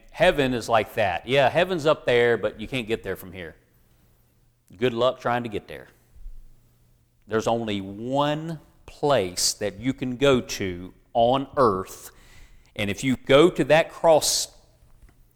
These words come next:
go to that cross section, that, where that cross stood, pointing to heaven, Jesus stretched his arms out. He welcomed all that would come to the foot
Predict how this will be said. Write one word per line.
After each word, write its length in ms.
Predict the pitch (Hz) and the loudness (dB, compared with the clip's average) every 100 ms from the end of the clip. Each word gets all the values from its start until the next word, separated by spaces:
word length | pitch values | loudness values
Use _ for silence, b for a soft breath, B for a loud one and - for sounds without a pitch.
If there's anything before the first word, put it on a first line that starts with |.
| _ _ | _ _
go 200 | - 139 | 2 4
to 140 | 165 165 | 4 2
that 560 | 131 156 151 - - _ | 0 0 -2 -12 -20 _
cross 320 | 160 131 - | 2 2 2
section, 480 | 110 92 - 90 92 | 0 -2 -4 -8 -2
that, 260 | 123 - | -2 -2
where 180 | 120 143 | 0 2
that 360 | 139 139 - - | 4 0 -2 -12
cross 580 | - 123 127 131 135 | -6 2 4 4 2
stood, 920 | - - - - - 135 104 87 85 - b b b - | -2 -4 -4 -6 -2 0 2 -2 -8 -14 b b b -14
pointing 420 | - 120 127 123 | -4 -2 -2 -2
to 140 | 127 | -2
heaven, 480 | 113 123 92 85 82 - _ _ _ _ _ _ _ _ 98 | 0 -2 -4 -12 -20 -20 _ _ _ _ _ _ _ _ -14
Jesus 480 | 95 120 117 123 | -6 -4 -4 -6
stretched 300 | - 127 120 | -4 -2 -2
his 160 | 123 104 | -4 -2
arms 340 | 120 127 120 | 0 0 0
out. 460 | 123 131 135 - - | 0 0 -2 -8 -14
He 140 | - 98 | -16 -10
welcomed 460 | 92 110 - 104 | -2 -2 0 -8
all 440 | - 107 123 135 131 | -2 2 4 2 0
that 220 | 107 101 | -4 -6
would 180 | 95 - | -10 -14
come 480 | - - 123 127 127 | -12 -6 -4 -6 -8
to 180 | - 113 | -8 -8
the 140 | 92 | -8
foot 580 | - _ - 143 156 - | -14 _ 0 2 2 -4